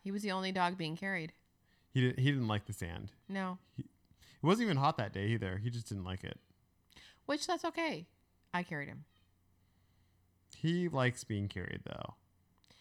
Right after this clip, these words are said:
Speaker 1: He does. He didn't used to until all of our lives changed, and then be-, he became more of a "please carry me." That's okay.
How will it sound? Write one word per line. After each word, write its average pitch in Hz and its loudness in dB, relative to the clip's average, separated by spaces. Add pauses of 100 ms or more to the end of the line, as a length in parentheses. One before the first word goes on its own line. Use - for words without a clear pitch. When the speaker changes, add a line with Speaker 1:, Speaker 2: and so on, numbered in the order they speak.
(320)
Speaker 1:
He 233 -4
does. 160 0
He 202 -6
didn't 233 -2
used 175 -4
to 139 -6 (300)
until 160 -6
all 151 -2
of 147 -6
our 139 -4
lives 147 -4
changed, 139 -8
and 147 -10
then 143 -8
be-, 139 -8
he 151 -6
became 131 -8
more 131 -6
of 123 -6
a 123 -4
"please 151 -8
carry 156 -8
me." 143 -8 (1600)
That's 208 -2
okay. 262 -6